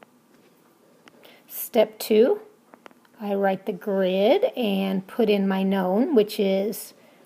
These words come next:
one eight four nine zero zero feet over one.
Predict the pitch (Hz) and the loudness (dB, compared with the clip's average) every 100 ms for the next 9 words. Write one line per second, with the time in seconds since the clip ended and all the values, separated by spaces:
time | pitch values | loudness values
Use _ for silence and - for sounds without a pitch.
0 | _ - 208 196 247 240 - - 214 196 | _ -10 -4 2 4 2 0 0 2 4
1 | 196 190 196 190 190 208 370 - - _ | 2 0 -2 -2 -2 -2 -2 -6 -20 _
2 | - 202 196 196 196 175 202 196 202 196 | -8 -2 0 2 0 -2 -4 -2 -4 -6
3 | - 208 226 - - - _ _ _ _ | -8 -4 -4 -4 -12 -20 _ _ _ _
4 | _ _ 240 202 214 247 214 - | _ _ -8 2 4 4 0 -4